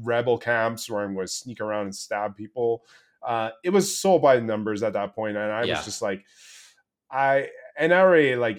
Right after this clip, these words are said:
Speaker 1: even streamlining it, I, I spent, like, thirty hours in the game. So I,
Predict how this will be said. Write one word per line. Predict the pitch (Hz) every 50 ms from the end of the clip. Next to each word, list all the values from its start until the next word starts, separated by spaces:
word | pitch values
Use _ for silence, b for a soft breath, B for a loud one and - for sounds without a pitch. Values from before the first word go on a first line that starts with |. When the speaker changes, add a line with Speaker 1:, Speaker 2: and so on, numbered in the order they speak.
| - -
Speaker 1:
even | 160 165 180 156 139 127 120 117 113 110 107 110 113 113
streamlining | 107 - - - - - - 120 117 117 113 107 104 101 98 98 98 98
it, | 95 92 92
I, | 92 95 95 95 - 107 101
I |
spent, | 95 - - 104 98 98
like, | - 95 92 -
thirty | _ - 98 92 90 90 87
hours | 87 90 90 87 82 85
in | 87 87
the | 87
game. | 85 92 92 95 95 92
So | 95 - - 113 104 101 98 95 98 _ _ _ _ _ _ _ _ -
I, | - 160